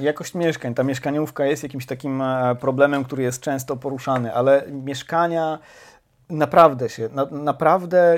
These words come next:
si-, ich jakość wzrasta. E, nieporównywalnie. Ja pamiętam, jak się wprowadzałem, ja pamiętam, jak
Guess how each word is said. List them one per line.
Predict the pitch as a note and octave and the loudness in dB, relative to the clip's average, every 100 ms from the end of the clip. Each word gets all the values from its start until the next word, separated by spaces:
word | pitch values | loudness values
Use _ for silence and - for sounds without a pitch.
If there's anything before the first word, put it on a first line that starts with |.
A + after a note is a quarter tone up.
| - | 0
si-, | - F#3 F3+ D3+ - E3 D#3+ D#3+ F#3 | -10 -16 -18 -18 -16 -18 -20 -12 -10
ich | - | 4
jakość | D#3+ F3+ E3 C3 - - D4 A3+ | 4 4 -2 -8 -12 -16 -18 -16
wzrasta. | D#3 C#3 C3 A#2+ - G#2+ - _ _ - - _ C#3+ | -2 2 2 0 -8 -14 -16 _ _ -20 -20 _ -2
E, | C3 C3+ | 0 2
nieporównywalnie. | D#3+ F3 F3+ F3 F3+ F3 D3+ B2 B2 | 0 0 -2 -2 0 2 4 2 0
Ja | C#3+ | 0
pamiętam, | D#3+ D#3+ E3 | -2 -2 -4
jak | D3 | -4
się | C3 | -6
wprowadzałem, | C3 - C#3 C3+ C#3+ C#3+ C3 B2+ - | -10 -6 -2 0 2 0 -4 -10 -10
ja | E4 | -8
pamiętam, | D4+ B3+ D4 F#4 | -6 -8 -8 -12
jak | F4 | -14